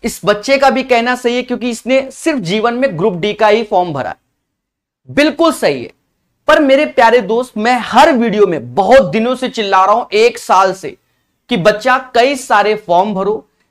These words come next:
जिस चीज को तुम चाहोगे वो तुरंत नहीं मिलती। हमेशा याद रखो, उसमें समय लगता है। अब रेलवे एग्जाम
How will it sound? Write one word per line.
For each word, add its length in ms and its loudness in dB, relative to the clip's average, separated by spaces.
जिस 400 -2
चीज 260 0
को 140 -4
तुम 260 -2
चाहोगे 720 2
वो 100 -4
तुरंत 500 0
नहीं 280 -2
मिलती। 400 -8
हमेशा 460 0
याद 380 0
रखो, 300 -12
उसमें 320 -2
समय 420 -2
लगता 360 -2
है। 60 0
अब 140 -4
रेलवे 360 2
एग्जाम 680 0